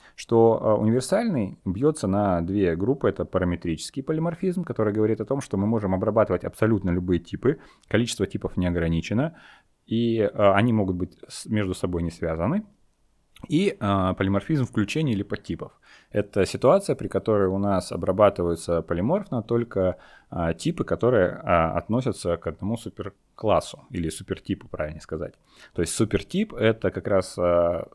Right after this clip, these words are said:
та характеристика, которая позволяет нам принять решение, может ли конкретный тип быть обработан в данной функции. Если тип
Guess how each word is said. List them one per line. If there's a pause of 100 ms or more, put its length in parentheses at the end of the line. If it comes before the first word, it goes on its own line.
та
характеристика,
которая
позволяет
нам (240)
принять
решение,
может
ли
конкретный
тип (320)
быть
обработан
в
данной
функции.
Если (160)
тип